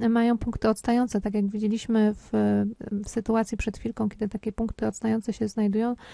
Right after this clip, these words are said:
należy się zawsze zastanowić, czy takiej osoby nie wykluczyć z analizy, jak duży ona może mieć wpływ na naszą analizę, którą przeprowadzamy. Badanie normalności reszt modelu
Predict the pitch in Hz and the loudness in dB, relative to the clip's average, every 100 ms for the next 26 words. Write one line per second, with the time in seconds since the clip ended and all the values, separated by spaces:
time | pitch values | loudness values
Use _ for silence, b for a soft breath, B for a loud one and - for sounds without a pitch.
0 | B B 220 220 226 - 214 220 - 220 | B B 2 4 4 2 2 2 0 -6
1 | - - 220 214 220 - 214 202 220 214 | -6 -6 -2 -2 -4 -4 -2 -2 0 -2
2 | - 208 214 220 220 - 220 220 202 208 | 0 2 6 6 4 2 0 0 2 4
3 | 208 214 208 226 220 - 208 220 214 214 | 4 2 2 2 0 -2 0 0 2 0
4 | 208 214 214 208 202 - - 208 - 220 | 0 0 0 0 0 -6 -4 -2 0 0
5 | 208 202 196 202 202 B B B B B | 4 4 2 2 0 B B B B B
6 | 214 208 202 202 - 208 196 202 - 202 | 2 6 6 4 2 2 2 0 -4 0
7 | 202 202 196 208 b b b b - 208 | 0 2 2 0 b b b b -4 2
8 | 220 233 277 262 247 233 233 247 240 - | 4 4 4 4 4 4 4 4 2 2
9 | 226 214 B 226 254 - 240 220 220 233 | 2 2 B 2 2 2 0 2 4 4